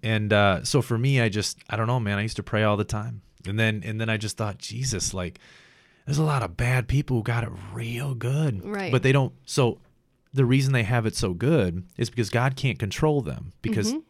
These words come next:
Speaker 1: they're not saved. They, they're not obeying him. They're not, w-, you know, so I don't know.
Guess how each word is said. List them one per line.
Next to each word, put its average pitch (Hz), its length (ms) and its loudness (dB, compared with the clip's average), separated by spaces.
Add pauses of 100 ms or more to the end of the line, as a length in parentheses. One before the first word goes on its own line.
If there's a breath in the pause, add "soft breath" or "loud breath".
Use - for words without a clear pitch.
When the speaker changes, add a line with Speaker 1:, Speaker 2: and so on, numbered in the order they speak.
Speaker 1:
they're 120 140 2
not 135 180 0
saved. 98 500 -2
They, 95 180 0
they're 107 180 -4
not 110 180 0
obeying 104 500 -2
him. 87 200 -4
They're 92 100 -4
not, 95 200 -2 (440)
w-, 107 240 -6
you 110 60 2
know, 90 220 2 (720 loud breath)
so 98 640 4 (600)
I 95 80 -4
don't 85 160 -4
know. 71 180 -12